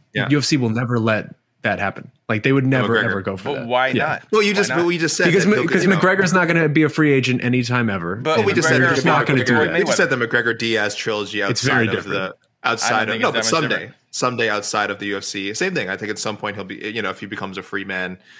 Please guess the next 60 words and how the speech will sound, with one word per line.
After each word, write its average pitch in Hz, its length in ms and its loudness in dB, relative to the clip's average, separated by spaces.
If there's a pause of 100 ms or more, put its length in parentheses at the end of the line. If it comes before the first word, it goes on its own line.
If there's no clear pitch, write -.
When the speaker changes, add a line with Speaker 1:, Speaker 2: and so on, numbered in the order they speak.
(760)
Speaker 1:
that, 131 340 -2
that 139 200 0
Jake 127 220 -2
Paul 113 160 -2
McGregor 98 320 -2
fight 90 240 -8
is - 80 -14
gonna 104 140 -10
happen. - 280 -10
Now 120 140 0
in 117 60 -4
twenty 156 180 0
twenty-two, 139 320 -2
like 107 120 -6
I - 20 -18
said, - 280 -12
probably 104 220 -2
not. 71 220 -10 (100)
Again, 90 260 -8 (200)
a 98 80 -4
health, 110 240 -2
health 113 180 -2
stuff - 260 -4
for 101 140 -10
McGregor 95 320 -2
and 90 100 -4
whatever 90 240 -6
other 90 120 -6
crap 87 260 -8
he 90 60 -18
wants 85 180 -10
to 92 80 -10
do 90 60 -6
in 87 60 -10
the 85 80 -10
U 82 80 -6
F - 40 -10
C, 85 280 -10 (420)
uh, 87 220 -2
before 92 180 -12
that's 82 220 -6
done. 82 200 -8
But - 120 -10
somewhere 147 260 2
down 117 180 0
the 104 80 -2
road, 98 120 -2
that's 95 180 -6
happening. 90 340 -6
But 110 140 -2
I'll, 127 180 2
I'll 139 180 2
agree 127 180 0
with 110 100 -4
Jose. 101 320 -4
I 92 80 -2
think 117 180 -8
in 113 60 -6
twenty 113 240 -6
twenty-two, 107 880 -6